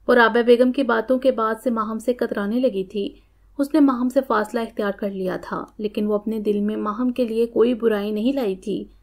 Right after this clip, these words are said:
"कहाँ जा रही हो इतना प्यारा तैयार होकर?" माहम ने हमेशा की तरह नरम से शोख लहजे में ज़ारा से पूछा,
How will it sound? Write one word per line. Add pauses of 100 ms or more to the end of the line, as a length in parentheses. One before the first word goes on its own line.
(260)
"कहाँ
जा
रही
हो
इतना
प्यारा
तैयार
होकर?" (420)
माहम
ने
हमेशा
की
तरह
नरम
से
शोख
लहजे
में
ज़ारा
से
पूछा,